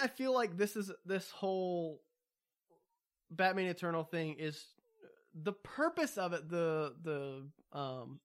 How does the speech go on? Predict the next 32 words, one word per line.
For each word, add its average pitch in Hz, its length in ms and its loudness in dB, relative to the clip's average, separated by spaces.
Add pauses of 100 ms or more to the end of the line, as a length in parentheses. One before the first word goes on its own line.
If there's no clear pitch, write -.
behind 220 340 2
the - 40 4
curtain 190 320 0
purpose 156 380 -2
of 190 120 4
it 185 120 -2
was 156 300 2
to 147 580 0 (460)
shine 294 340 4
some 269 140 -2
light 220 180 8
on 208 120 6
characters 185 420 2
that 156 120 -2
weren't 156 260 0
getting 156 260 4
very 151 160 2
much 147 200 -2
light, 143 240 0
because 175 220 0
the 208 80 4
New 311 140 6
fifty-two 220 320 2
was 185 120 4
kinda 165 240 0
bullshit 139 460 -4
the 135 60 -4
way 135 120 -2
they 127 100 -4
were 123 60 -6
doing 120 280 -6
it. 123 160 -10